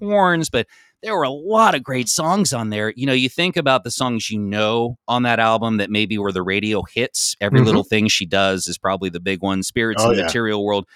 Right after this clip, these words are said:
Speaker 2: Yeah.
Speaker 1: But there were some other songs that, I mean, we definitely, definite crank worthy. You know, you're reaching for the volume.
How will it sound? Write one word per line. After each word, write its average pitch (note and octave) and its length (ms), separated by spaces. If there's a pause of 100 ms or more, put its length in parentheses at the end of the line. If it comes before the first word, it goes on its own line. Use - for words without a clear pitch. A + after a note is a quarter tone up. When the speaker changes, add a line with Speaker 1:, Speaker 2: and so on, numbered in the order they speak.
(180)
Speaker 2:
Yeah. E2+ 120
Speaker 1:
But B2 80
there G#3+ 100
were A#3+ 80
some F3 180
other E3 160
songs C#3 380
that, A#2 120
I A#2 40
mean, A#2+ 160
we F3 220 (200)
definitely, A#2+ 720 (220)
definite G3 460
crank D3 500
worthy. G#2 520
You A2+ 120
know, G#2+ 60
you're D#3+ 180
reaching D#3 360
for B2+ 140
the A2 80
volume. G#2+ 640